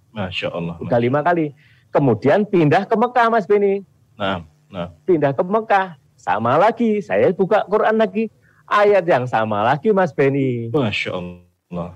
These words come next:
Speaker 1: Masya
Speaker 2: Sampai
Speaker 1: Allah.
Speaker 2: dengan yang ketujuh, Mas Beni. Sampai yang ketujuh baru saya ngomong sama istri saya. "Dek, ini saya kok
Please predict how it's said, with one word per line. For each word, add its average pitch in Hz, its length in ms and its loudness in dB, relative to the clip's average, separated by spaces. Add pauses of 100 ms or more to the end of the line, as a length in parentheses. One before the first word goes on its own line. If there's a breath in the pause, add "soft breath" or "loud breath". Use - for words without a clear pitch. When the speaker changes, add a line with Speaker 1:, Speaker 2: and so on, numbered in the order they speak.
(560)
Speaker 1:
Masya 95 100 -16
Speaker 2:
Sampai 170 460 2
Speaker 1:
Allah. 170 100 -10
Speaker 2:
dengan 170 300 2
yang 160 220 4
ketujuh, 170 500 0
Mas 123 160 0
Beni. 95 420 -4
Sampai 135 460 2
yang 139 80 0
ketujuh 135 360 0
baru 147 220 2
saya 165 240 2
ngomong 151 400 0
sama 104 320 -4
istri 104 240 0
saya. 95 380 0 (280)
"Dek, 185 300 0 (140)
ini 185 420 2 (400)
saya 139 240 -2
kok 202 160 2